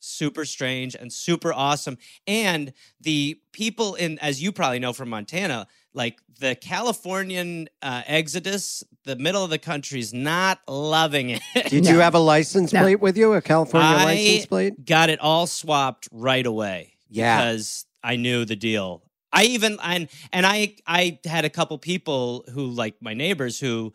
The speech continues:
Speaker 1: saw my California plates, you know, within the ten days that I didn't have the Idaho
Speaker 2: Yeah.
Speaker 1: ones. And, uh, they were, they were coming over and, like, you know, kind of sizing me up. And I
Speaker 2: Yeah.
Speaker 1: felt it very much so.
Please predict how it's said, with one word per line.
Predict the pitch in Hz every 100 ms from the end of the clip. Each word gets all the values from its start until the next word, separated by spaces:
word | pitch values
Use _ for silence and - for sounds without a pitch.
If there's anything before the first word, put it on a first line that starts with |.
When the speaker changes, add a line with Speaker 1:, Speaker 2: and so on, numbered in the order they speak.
| _ _
Speaker 1:
saw | - - 143 135
my | 123
California | - 120 110 127 113
plates, | - 117 -
you | 120
know, | 110
within | 107 110
the | 101
ten | - 117
days | 110 107 101
that | 104
I | 104
didn't | 110 104 -
have | 113 107 95 -
the | 98
Idaho | 123 143 113
Speaker 2:
Yeah. | 113 117
Speaker 1:
ones. | 101 - _ - _ -
And, | 117 113 110
uh, | 110 107 107
they | 113 139 147
were, | 135 127 120 110 101 _ _ _ _ -
they | 170
were | 170 147
coming | 165 143 139
over | 127 123
and, | 117 120
like, | 131 107 _ _
you | 165
know, | 123 107 98 _ _
kind | - 135
of | 117 - -
sizing | - 117 113 107
me | 107 104
up. | 98 - _ _ _
And | 120 117
I |
Speaker 2:
Yeah. | 110
Speaker 1:
felt | 175 139 -
it | 104 -
very | - 123 110
much | 107 -
so. | - 85